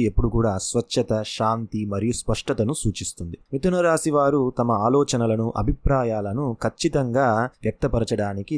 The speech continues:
తెలుపు రంగు చాలా అనుకూలంగా ఉంటుంది. ఇది మీ మనసులో ప్రశాంతతను కలిగిస్తుంది, కొత్త ఆలోచనలకు దారితీస్తుంది. ఇప్పుడు చూసిన మూడు రంగులు గ్రీన్, ఎల్లో, వైట్ మిథున రాశి వారికి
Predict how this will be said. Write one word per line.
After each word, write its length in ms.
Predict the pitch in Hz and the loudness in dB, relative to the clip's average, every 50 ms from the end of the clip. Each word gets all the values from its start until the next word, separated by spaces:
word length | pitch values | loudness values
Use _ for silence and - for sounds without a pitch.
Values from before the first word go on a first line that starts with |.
| 147 - | -2 0
తెలుపు 300 | 120 117 131 135 - 135 110 | 2 2 2 2 2 2 2
రంగు 200 | 101 101 110 - - - - | 0 0 -2 -6 -6 -2 -2
చాలా 220 | 95 104 120 139 127 110 | 0 2 2 2 2 2
అనుకూలంగా 540 | 123 131 - - 143 131 120 113 107 131 139 123 113 | 0 0 2 2 2 2 2 2 2 2 2 2 2
ఉంటుంది. 300 | 101 - 95 95 87 87 - _ _ - 131 | 0 0 -2 -2 -2 -6 -12 _ _ -4 0
ఇది 100 | 135 160 147 | 0 2 2
మీ 80 | 147 147 135 117 | 2 2 2 2
మనసులో 400 | 113 135 156 - - 160 156 139 127 131 - | 2 0 0 0 0 2 4 4 2 2 2
ప్రశాంతతను 680 | - 113 104 - 139 139 139 131 135 120 - 113 123 143 131 | 0 -2 0 0 -2 -2 0 -2 -2 -2 0 -2 -2 -2 -2
కలిగిస్తుంది, 580 | 113 104 104 101 101 - - - 101 104 123 160 180 - - _ _ _ | -2 -2 -2 -2 -4 -6 -4 -4 -4 -2 -2 -4 -4 -8 -14 _ _ _
కొత్త 180 | 131 127 - _ - 135 120 | -4 -4 0 _ 2 2 4
ఆలోచనలకు 640 | 120 123 127 120 - 120 117 107 107 101 - - 139 120 113 120 110 104 | 4 2 2 2 0 -2 0 0 -2 -2 0 0 2 2 2 0 -2 -2
దారితీస్తుంది. 720 | 101 104 107 104 - 95 87 - - - 87 82 82 90 - _ _ _ - 139 | -2 0 -2 -2 -4 -6 -8 -8 -10 -12 -12 -12 -12 -14 -16 _ _ _ -10 -2
ఇప్పుడు 200 | 113 120 113 110 - | 0 0 0 0 -2
చూసిన 260 | 180 185 - 175 170 151 127 | -4 -4 -2 -2 -2 -2 0
మూడు 160 | 127 131 123 123 113 | 2 2 4 4 4
రంగులు 360 | 110 117 120 135 139 127 110 98 95 104 117 - _ - 127 | 2 2 2 2 2 4 2 2 0 -2 -6 -10 _ -2 0
గ్రీన్, 340 | 123 139 151 156 156 156 156 - 120 113 | 2 4 4 4 2 -2 -4 -2 0 0
ఎల్లో, 240 | 117 120 120 123 127 123 120 110 101 | 2 2 4 6 4 4 4 4 2
వైట్ 280 | 101 92 90 - - 107 - - _ - | 2 2 0 -4 -8 -10 -10 -10 _ -4
మిథున 260 | 127 131 - 180 185 175 160 | -2 0 2 4 4 4 4
రాశి 260 | 151 143 - 139 127 113 | 2 2 0 0 -2 -2
వారికి 360 | 107 98 95 95 - - 107 | -2 -2 -4 -6 -8 -10 -4